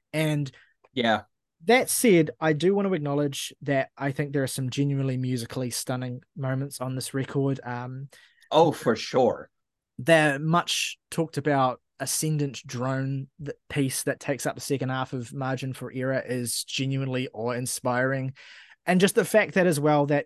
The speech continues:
Speaker 1: you can feel the crest of it, you can feel the swelling that's happening there on a musical level. Like, you can feel how this is being realized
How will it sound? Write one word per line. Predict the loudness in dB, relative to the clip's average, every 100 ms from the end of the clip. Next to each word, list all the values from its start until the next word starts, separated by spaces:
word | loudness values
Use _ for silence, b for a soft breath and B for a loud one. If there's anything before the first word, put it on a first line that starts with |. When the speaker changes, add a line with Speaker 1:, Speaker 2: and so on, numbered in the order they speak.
| -4
Speaker 1:
you | -4 -2
can | -2 -4
feel | -4 2 4 6 4 2 B B B
the | -4 -2
crest | -2 2 2 2 0
of | 0 0
it, | -2
you | -4
can | -4 -6
feel | 2 4 4
the | 2
swelling | 0 0 0 2 0 -2
that's | -4 -6
happening | -6 0
there | 2 4
on | 2
a |
musical | 2 2 2 2 -2
level. | 0 2 2
Like, | -2 -4
you | -10
can | -10
feel | -4 2 2 2 B B
how | 2 4
this | 4 0
is | 0
being | 0 0 -2
realized | -2 0 -2 -4